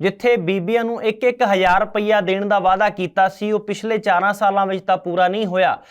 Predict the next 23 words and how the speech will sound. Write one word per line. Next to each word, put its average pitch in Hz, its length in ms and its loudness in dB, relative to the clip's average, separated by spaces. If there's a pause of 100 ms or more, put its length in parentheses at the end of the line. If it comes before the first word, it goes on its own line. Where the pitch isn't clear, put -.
(220)
ਅਖੀਰਲੇ 196 420 0
ਸਾਲ 220 300 2
ਵਿੱਚ 220 200 -4
ਹੋਣਾ 175 300 -2
ਕਿ 214 120 -6
ਨਹੀਂ 208 140 -2
ਹੋਣਾ, 196 300 -2
ਇਸ 196 260 -6 (200)
ਅਗਲੇ 196 240 2
ਆਉਣ 190 200 2
ਵਾਲੇ 196 260 2
ਬਜਟ 170 340 0
ਦੇ 196 160 -2
ਵਿੱਚ 185 200 -4
ਪਤਾ 180 260 0
ਲੱਗ 160 180 2
ਜਾਣਾ 185 240 -2
ਹੈ। 147 140 -6 (240)
ਹਾਲਾਂਕਿ 196 440 0
ਦੋ 180 260 2
ਤੋਂ 214 200 -2
ਤਿੰਨ 226 300 -2
ਦਫਾ 170 340 2